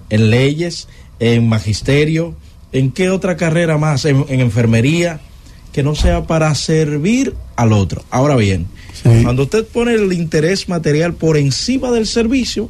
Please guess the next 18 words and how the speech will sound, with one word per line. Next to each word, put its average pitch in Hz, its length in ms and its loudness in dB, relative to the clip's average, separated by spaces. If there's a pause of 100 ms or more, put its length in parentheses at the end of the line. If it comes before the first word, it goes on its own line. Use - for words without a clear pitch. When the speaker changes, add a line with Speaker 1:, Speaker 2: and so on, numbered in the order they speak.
Speaker 1:
fácilmente 156 600 0
usted 147 280 0
esté 143 220 -2
brindando 135 440 0
un 135 80 0
servicio 127 460 0
mediocre. 113 580 0 (880)
Cuando 123 220 4
usted 185 280 0
ve 165 480 -2 (480)
lo, 123 280 0
lo 135 140 2
material 139 680 2
por 143 180 0
encima 226 500 0
de 208 120 0
la 156 140 -2
calidad 139 640 2